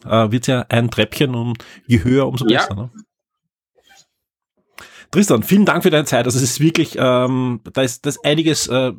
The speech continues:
Speaker 1: schief gelaufen eigentlich, dass man nicht regulär
Speaker 2: <laughs> Ja,
Speaker 1: aufgenommen
Speaker 2: ja,
Speaker 1: hat.
Speaker 2: leider.
Speaker 1: Das kann ich vielleicht noch, wahrscheinlich werde ich es vorher dann nachher noch im Podcast erzählen. Also sprich, es liegt auch hauptsächlich an mir. Ähm, Tristan, vielen Dank, dass du Zeit genommen hast, jetzt wirklich da das Abendessen verlassen hast, aus der Halle raus, ins Gewitter. Ja,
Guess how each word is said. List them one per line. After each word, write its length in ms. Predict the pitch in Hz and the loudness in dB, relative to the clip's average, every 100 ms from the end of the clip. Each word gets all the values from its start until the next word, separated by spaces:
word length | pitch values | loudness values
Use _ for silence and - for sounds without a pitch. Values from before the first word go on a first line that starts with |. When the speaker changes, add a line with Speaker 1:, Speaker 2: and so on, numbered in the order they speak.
| 101 120 | -10 -6
Speaker 1:
schief 320 | - 202 - | 2 2 4
gelaufen 380 | 147 123 - 139 | 2 2 2 -2
eigentlich, 280 | 123 143 | -2 -2
dass 160 | - 127 | -6 -6
man 60 | 131 | -6
nicht 160 | 123 | -4
regulär 280 | 139 147 120 | -2 2 4
Speaker 2:
<laughs> 60 | 170 | 2
Ja, 0 | |
Speaker 1:
aufgenommen 360 | - 165 160 | 2 2 2
Speaker 2:
ja, 60 | 135 | 2
Speaker 1:
hat. 60 | 127 | 2
Speaker 2:
leider. 200 | 117 117 | 4 2
Speaker 1:
Das 160 | 117 - - - | -2 2 0 2
kann 140 | 143 | -2
ich 80 | 139 | 0
vielleicht 240 | 135 127 | 0 0
noch, 260 | 143 131 - - - - - | 0 -2 -4 -20 -20 -20 -4
wahrscheinlich 320 | 135 156 165 | -2 0 2
werde 80 | 165 | 2
ich 80 | 156 | 2
es 40 | |
vorher 160 | 160 147 | 2 2
dann 120 | 139 | 2
nachher 220 | 117 120 | 0 0
noch 120 | 123 | 0
im 80 | 135 | 0
Podcast 360 | 123 - - - | -2 -2 -2 -2
erzählen. 360 | 123 151 170 | 0 2 2
Also 140 | 147 117 | 2 -2
sprich, 220 | - 135 | -4 -4
es 120 | - | -4
liegt 200 | 139 - | -8 -4
auch 160 | 131 - - - - | -4 -6 -20 -18 -4
hauptsächlich 400 | 131 160 127 139 | 0 2 2 2
an 120 | 123 | 4
mir. 240 | 135 185 - - - 135 - | 2 2 -2 -20 -18 -18 -2
Ähm, 460 | 135 131 139 135 | 0 2 2 0
Tristan, 240 | 143 160 147 | 0 0 2
vielen 220 | 175 175 | 2 4
Dank, 200 | 143 147 | 2 2
dass 100 | 147 | -2
du 60 | 143 | 0
Zeit 220 | 135 127 | 0 0
genommen 280 | 156 131 123 | 0 0 -2
hast, 180 | 131 | -2
jetzt 180 | 135 123 | -2 -2
wirklich 220 | 147 135 | -6 -6
da 240 | - 123 120 | 0 0 2
das 180 | - - | -2 -6
Abendessen 480 | - 151 123 127 | -2 0 0 0
verlassen 420 | 151 135 117 - 127 | -2 0 0 0 0
hast, 360 | 127 - - | 0 -2 -4
aus 140 | 135 - | -4 -2
der 140 | - | 0
Halle 180 | 123 131 | 0 0
raus, 260 | 110 113 | 0 0
ins 240 | - 139 - | -2 -4 0
Gewitter. 480 | 143 131 - 143 135 | 0 0 2 2 4
Ja, 220 | 120 | 2